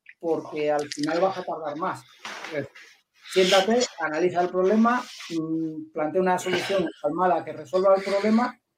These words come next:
que esté bien hecha, porque hacerlo bien al final es hacerlo rápido.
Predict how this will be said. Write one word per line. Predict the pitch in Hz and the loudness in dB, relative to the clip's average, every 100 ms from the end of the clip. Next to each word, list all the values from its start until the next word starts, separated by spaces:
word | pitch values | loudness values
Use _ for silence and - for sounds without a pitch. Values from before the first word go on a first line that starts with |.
| _ _ | _ _
que | 160 | -4
esté | - - 180 | -4 0 2
bien | 190 190 | 4 4
hecha, | 202 233 233 | 2 0 0
porque | 185 175 151 - - _ | 0 -2 -6 -8 -20 _
hacerlo | - 180 175 165 | -8 -4 0 4
bien | 175 202 196 | 4 4 0
al | 160 | -8
final | 127 156 | -6 -6
es | 156 135 | -6 -8
hacerlo | 127 147 127 | -10 -10 -8
rápido. | 127 127 | -8 -8